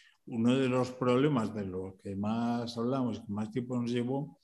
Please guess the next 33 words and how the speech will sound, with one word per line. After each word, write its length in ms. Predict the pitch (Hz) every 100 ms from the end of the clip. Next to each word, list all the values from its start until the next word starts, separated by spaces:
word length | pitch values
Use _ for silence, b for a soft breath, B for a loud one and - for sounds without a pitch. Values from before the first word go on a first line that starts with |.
| b b b
era, 140 | 131 120
bueno, 360 | 117 104 -
¿cómo 220 | 117 117
incorporas 800 | 120 120 117 120 131 147 147 - -
a 440 | 120 113 107 104
las 240 | 101 101 101
nuevas 340 | 117 123 123
afiliaciones 800 | 113 120 120 123 147 147 143 123
a 40 | 107
un 140 | 107
trabajo 520 | 113 117 135 131 135
en 60 | 123 110
un 80 |
sindicato 680 | 107 - 110 110 135 143 131
que 80 | 117
se 140 | -
está 160 | - 110
haciendo, 640 | 107 131 135 139 139 143 b b b
etcétera? 580 | 117 107 110 98 90 87 - _ _ _ _ _ _ - - B B B B B
Nos 240 | 135 113 107
dimos 220 | 123 120
cuenta 280 | 139 127 143
que 60 |
son 260 | 131 120 107
problemas 520 | 117 120 139 147 147
que 120 | 135
se 140 | 107 107
plantean 460 | 104 104 107 143
cuando 320 | 131 113 110 120
una 180 | 127
organización 680 | 135 135 127 123 120 120 147
está 260 | 120 - 98
creciendo, 540 | 98 101 139 143 107